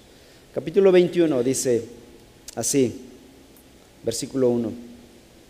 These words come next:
Entonces, o sea, después de esto, de este espanto, de este susto, el Señor prestó atención a Sara como había dicho, e hizo el Señor por Sara como había prometido. Sara concibió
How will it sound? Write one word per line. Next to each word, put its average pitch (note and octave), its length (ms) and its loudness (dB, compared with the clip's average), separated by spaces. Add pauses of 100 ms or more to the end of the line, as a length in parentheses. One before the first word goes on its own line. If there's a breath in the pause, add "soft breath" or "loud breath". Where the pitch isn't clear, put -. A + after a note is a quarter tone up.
(460 soft breath)
Entonces, A#3 760 4
o A#2 80 -8
sea, C#3 200 4
después F3 420 6
de E3+ 180 10
esto, G3+ 320 2 (720)
de B2 80 0
este B2+ 180 -2
espanto, F3+ 500 2
de D3 80 8
este D3 180 0
susto, G3 460 0 (1120 soft breath)
el F#3+ 140 8
Señor A#3+ 420 8
prestó A3+ 320 8
atención G#3+ 460 4
a G#3 80 2
Sara G#3 420 0
como F#3 220 2
había F#3+ 200 8
dicho, G3 440 2 (320 soft breath)
e F3+ 140 10
hizo G3+ 260 6
el F#3+ 60 2
Señor F#3 360 2
por F#3+ 180 0
Sara E3 320 8
como D#3+ 220 2
había D3+ 300 8
prometido. C#3 560 2 (480 soft breath)
Sara F#3+ 720 6
concibió E3 840 2